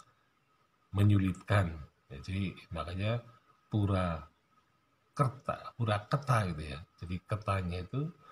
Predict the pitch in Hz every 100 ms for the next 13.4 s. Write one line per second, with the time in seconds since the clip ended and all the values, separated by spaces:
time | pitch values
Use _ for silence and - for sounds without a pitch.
0 | - - _ _ _ _ 101 95 92 85
1 | - 107 117 131 131 95 101 104 92 85
2 | - 90 85 76 - 98 98 101 87 82
3 | - 117 101 82 82 87 - _ _ _
4 | _ _ _ _ _ - 85 101 95 87
5 | 90 - 82 90 107 135 151 - _ _
6 | _ _ - 95 120 113 92 95 - 95
7 | 104 - 85 82 85 80 78 76 - -
8 | _ _ _ _ - _ _ _ _ _
9 | - - 95 90 92 98 104 85 76 78
10 | 82 78 80 82 80 76 - _ _ _
11 | _ - 92 85 78 90 82 85 78 76
12 | 78 - _ _ 113 95 85 80 95 82
13 | 92 117 160 151